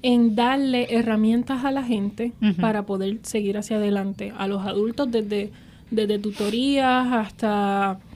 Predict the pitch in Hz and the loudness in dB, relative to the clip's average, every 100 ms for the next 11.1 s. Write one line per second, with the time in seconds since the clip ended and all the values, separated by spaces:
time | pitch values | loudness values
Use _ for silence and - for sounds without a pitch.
0 | - - - 220 202 196 202 202 208 202 | -20 -18 -6 -2 0 0 0 0 0 2
1 | 202 226 247 233 240 254 269 262 214 214 | 4 6 8 8 6 6 4 4 2 2
2 | 208 214 226 233 226 226 220 214 240 262 | 0 2 2 2 2 0 0 4 4 4
3 | 254 240 240 226 202 202 202 202 214 196 | 2 2 0 -2 -6 -6 0 2 4 2
4 | 185 247 175 - 240 240 269 214 214 214 | 4 6 6 4 4 4 4 2 0 -2
5 | 202 220 220 233 247 233 240 - 262 226 | 2 2 2 4 4 2 0 0 2 2
6 | 233 - - - - - 233 240 220 220 | 0 -6 -20 -20 -20 -6 2 4 6 4
7 | 214 208 - - - 254 240 226 226 254 | 0 -2 -8 -18 -2 4 6 6 4 2
8 | 269 269 285 262 254 285 262 220 226 214 | 0 2 2 2 2 0 2 4 4 2
9 | 220 220 220 214 226 247 240 254 254 247 | -2 0 0 0 2 2 2 0 2 2
10 | 233 233 233 220 220 220 262 269 247 208 | 2 0 0 0 0 2 0 -2 -2 -4